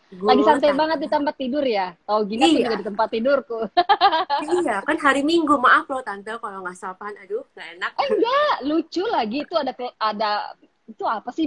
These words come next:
Speaker 1: binatang di belakang kamu tuh? Di, itu binatang
Speaker 2: Itu
Speaker 1: atau apa
Speaker 2: harusnya,
Speaker 1: sih tuh?
Speaker 2: itu harusnya kayak gambar burung glow in the dark gitu, Tante.
Speaker 1: Oh,
Speaker 2: Wah.
Speaker 1: oke. Supaya kamu nggak takut ya malamnya?
Speaker 2: Iya. <laughs>
Speaker 1: Terus gimana,
Speaker 2: Bener
Speaker 1: Dit?
Speaker 2: banget.
Speaker 1: Apa kabar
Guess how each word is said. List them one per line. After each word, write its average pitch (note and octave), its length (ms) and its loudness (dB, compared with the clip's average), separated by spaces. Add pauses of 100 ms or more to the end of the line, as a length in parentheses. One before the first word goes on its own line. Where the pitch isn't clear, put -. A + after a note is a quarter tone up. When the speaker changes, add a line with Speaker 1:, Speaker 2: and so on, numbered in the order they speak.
Speaker 1:
binatang A3+ 300 -4
di G#3+ 80 -6
belakang G#3+ 280 -4
kamu G#3+ 160 -4 (100)
tuh? D#4 80 -6 (120)
Di, A3+ 60 -6 (340)
itu F#4+ 100 -2 (100)
binatang B3+ 360 2
Speaker 2:
Itu - 40 2
Speaker 1:
atau C#4 200 6
apa B3 100 0
Speaker 2:
harusnya, D4 80 -4
Speaker 1:
sih D#4+ 140 -2
tuh? F4+ 80 -6 (420)
Speaker 2:
itu - 180 -6
harusnya B3+ 300 -4
kayak B3+ 140 -2 (260)
gambar F#3+ 340 -2
burung G#3+ 300 2
glow G3+ 240 4
in G3+ 100 -6
the G3 160 -2
dark G3 180 -2 (100)
gitu, A#3+ 140 -12 (100)
Tante. G#3 320 -12 (260)
Speaker 1:
Oh, E4 920 2
Speaker 2:
Wah. - 80 -8
Speaker 1:
oke. G3+ 180 -12 (100)
Supaya - 200 -10
kamu G#3+ 60 2 (100)
nggak - 100 0
takut G#3 220 0
ya G3 200 0
malamnya? F3+ 340 -6 (440)
Speaker 2:
Iya. A#3 300 -4 (200)
<laughs> - 600 -4 (1080)
Speaker 1:
Terus A#3 220 -12
gimana, G3+ 260 0
Speaker 2:
Bener G#3 120 0
Speaker 1:
Dit? G3+ 360 2
Speaker 2:
banget. - 0 - (120)
Speaker 1:
Apa A3 140 0 (100)
kabar G#3 280 0